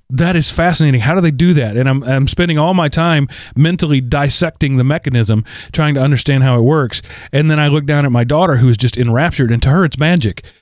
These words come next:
And I need to, I needed to borrow her wonder, because I don't have any wonder left anymore.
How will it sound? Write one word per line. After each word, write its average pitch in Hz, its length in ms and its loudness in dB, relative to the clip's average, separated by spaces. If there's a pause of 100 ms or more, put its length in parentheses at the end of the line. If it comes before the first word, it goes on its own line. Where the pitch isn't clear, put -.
(200)
And 135 420 0
I 156 100 -2
need 180 200 0
to, 147 200 -2
I 156 100 0
needed 185 280 2
to 151 80 0
borrow 151 480 0
her 143 180 2
wonder, 139 500 0 (400)
because 139 180 0
I 151 120 2
don't 180 120 0
have 175 140 2
any 165 100 0
wonder 147 460 2
left 139 400 -2
anymore. 95 500 2